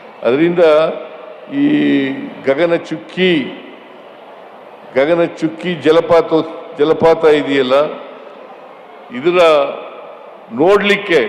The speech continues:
ನಾವು ಸುಮಾರು ಆರು ಕೋಟಿ ನಾಲ್ಕು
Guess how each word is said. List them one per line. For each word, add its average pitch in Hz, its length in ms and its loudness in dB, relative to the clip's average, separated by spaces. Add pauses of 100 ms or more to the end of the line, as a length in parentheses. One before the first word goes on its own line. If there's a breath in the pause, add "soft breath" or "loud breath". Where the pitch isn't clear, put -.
(340)
ನಾವು 165 380 0
ಸುಮಾರು 165 840 -2 (320)
ಆರು 170 400 2
ಕೋಟಿ 165 840 -2 (340)
ನಾಲ್ಕು 156 680 -2